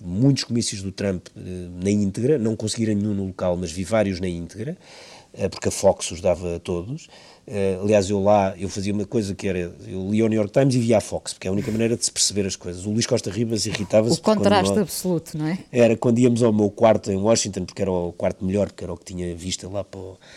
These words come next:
Speaker 1: eh, para, para, é, para, para, para onde fazíamos os diretos, para o Obelisco.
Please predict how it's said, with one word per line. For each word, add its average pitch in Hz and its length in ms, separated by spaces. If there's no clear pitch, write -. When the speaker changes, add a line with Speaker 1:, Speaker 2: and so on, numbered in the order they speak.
Speaker 1:
eh, 95 760
para, 90 260
para, 92 220
é, 87 320
para, - 180
para, 95 380
para 98 200
onde 98 200
fazíamos 95 280
os 95 80
diretos, 98 640
para 104 100
o 92 80
Obelisco. 95 520